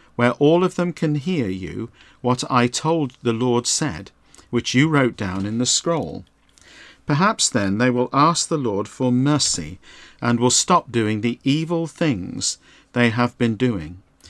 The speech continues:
For the Lord has threatened to bring great anger and wrath against these people." So Baruch, son of Neriah, did exactly what the prophet Jeremiah told him to do.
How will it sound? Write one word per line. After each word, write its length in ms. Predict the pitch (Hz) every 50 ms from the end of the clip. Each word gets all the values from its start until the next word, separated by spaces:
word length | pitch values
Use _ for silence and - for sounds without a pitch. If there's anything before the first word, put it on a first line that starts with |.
| - - - _
For 140 | - 131 127
the 100 | 117 123
Lord 280 | 123 131 147 156 160 151
has 180 | 151 139 -
threatened 500 | - - 156 147 - - 120 98 92 95
to 100 | - 131
bring 260 | 107 113 117 110 110
great 420 | 104 98 117 123 135 151 143 - - -
anger 380 | - 123 127 135 139 139 143 -
and 240 | - 131 127 123 117
wrath 400 | 127 139 120 101 - - - - - - - - _ -
against 380 | 117 104 120 110 101 - -
these 220 | - 107 110 107 -
people." 400 | - 117 104 95 - - 92 92 _ _ _ _ _ _ _ - - - - - - - -
So 320 | - - - 156 143 143
Baruch, 560 | 135 123 156 165 175 185 175 123 - - - -
son 320 | - - - - 131 139 156
of 120 | 165 -
Neriah, 520 | 185 180 185 175 127 101 92 95 101 113 110
did 180 | 123 120 117
exactly 560 | 127 123 110 101 113 139 165 - - - 110
what 180 | 101 104 117 -
the 80 | - 123
prophet 380 | - - 123 110 - - 95
Jeremiah 640 | 107 - 113 117 131 156 151 123 101 101 101 104 107 - _ - _ _ -
told 280 | - - 110 101 92 90
him 140 | 101 101
to 140 | 95 - 113
do. 340 | 98 143 156 147 110 82 85